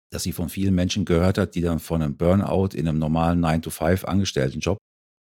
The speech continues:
direkt in einen Burnout im Netzwerkmarketing rutschen,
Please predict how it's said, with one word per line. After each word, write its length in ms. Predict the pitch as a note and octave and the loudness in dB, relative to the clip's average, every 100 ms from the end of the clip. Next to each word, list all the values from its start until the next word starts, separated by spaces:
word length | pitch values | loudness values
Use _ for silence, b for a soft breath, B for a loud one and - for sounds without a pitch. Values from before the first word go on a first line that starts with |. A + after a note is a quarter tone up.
| _ F2 | _ -4
direkt 300 | E2+ F#2+ - | -2 -2 -2
in 120 | F2 | -2
einen 100 | D#2+ | 2
Burnout 560 | E2 F#2 B1+ E2 E2+ | 2 2 2 0 0
im 120 | D2 E2 | 0 0
Netzwerkmarketing 920 | D#2+ - C#2+ C2+ B1 - D2 B1+ B1 | -2 -2 -2 -2 -6 -6 -8 -8 -10
rutschen, 440 | - - - G#1 | -12 -10 -8 -10